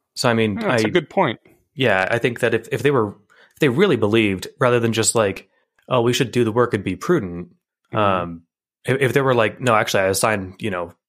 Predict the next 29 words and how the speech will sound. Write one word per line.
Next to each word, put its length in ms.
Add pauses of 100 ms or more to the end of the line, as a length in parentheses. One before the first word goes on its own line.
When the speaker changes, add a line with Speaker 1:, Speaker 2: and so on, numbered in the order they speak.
(280)
Speaker 1:
a 200
serious 400
risk 260
to 60
this, 240
we 60
need 140
to 60
stick 240
around," 400
they 80
would 140
have 80
let 160
Fen 160
go 120
out 180
too, 180
right? 240 (460)
Speaker 2:
Yeah, 360
yeah. 220 (180)
Speaker 1:
But 280 (240)
maybe 180
there's 180
the 60
difference 320
too, 300
that, 160
like, 400